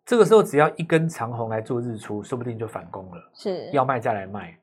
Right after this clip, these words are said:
Speaker 1: 我刚刚说你不要动啊，今天反弹上来，它大部分的股票基本上都回去了。
Speaker 2: 哇，反而没有赔到大钱。
Speaker 1: 你，你如果说是有创新高那几只哦，你说什么，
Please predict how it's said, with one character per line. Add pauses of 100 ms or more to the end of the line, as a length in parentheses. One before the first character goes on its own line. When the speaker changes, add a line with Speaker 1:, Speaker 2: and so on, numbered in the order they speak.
(120)
Speaker 1:
我
刚
刚
说
你
不
要
动
啊， (440)
今
天
反
弹
上
来， (1160)
它
大
部
分
的
股
票 (540)
基
本
上
都
回
去
了。
Speaker 2:
哇， (560)
反
而
没
有
赔
到
大 (100)
钱。
Speaker 1:
你，
你
如
果
说
是 (120)
有
创
新
高
那
几
只
哦，
你
说
什
么，